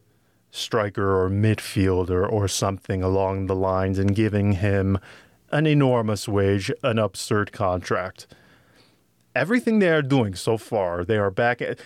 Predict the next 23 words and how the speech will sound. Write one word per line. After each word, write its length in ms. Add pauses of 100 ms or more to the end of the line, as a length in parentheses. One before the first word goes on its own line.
(180)
this 200
thing 180
that 160
we've 200
heard. 340
The 100
second 380
Mourinho 560
came 180
into 200
the 120
club, 420
time, 320
time, 300
time, 340
time, 240
time, 280
three 340
years, 380
three 260
years, 260
three 300
years. 380